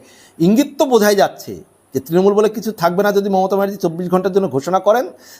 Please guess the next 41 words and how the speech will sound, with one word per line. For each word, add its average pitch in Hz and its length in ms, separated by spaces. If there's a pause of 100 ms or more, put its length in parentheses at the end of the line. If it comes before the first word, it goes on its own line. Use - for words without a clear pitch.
(120)
তাহলে, 185 340
আহ, - 480
কামারহাটিতে 190 680
তৃণমূল 190 340
বলে 196 120
আর 185 60
কিছু - 160
থাকবে 165 180
না, 185 60
তাহলে 185 160
তৃণমূলের 196 760
সবাই 196 460
গিয়ে 185 180
তখন 185 240
নেতাদের 165 360
পায়ের 139 260 (100)
তলায় 127 180
গিয়ে 139 140
বসে 101 240
পড়বেন। 78 260 (600)
মানে 143 140
তখন 151 500 (340)
আর 135 120
কি 143 200
বিভিন্ন 147 340
দাবি 135 300
দাওয়া 131 560 (340)
আবদার 135 380
নিয়ে 139 180
বসে 120 240
পড়বেন। 78 240 (360)
যাই 123 140
হোক, 87 100 (920)
কোনো 254 180
লাগাম 220 420
না 233 120
রেখে 240 260
এদিন 180 280
মদন 185 240
মিত্র 214 200
বলেন, 175 400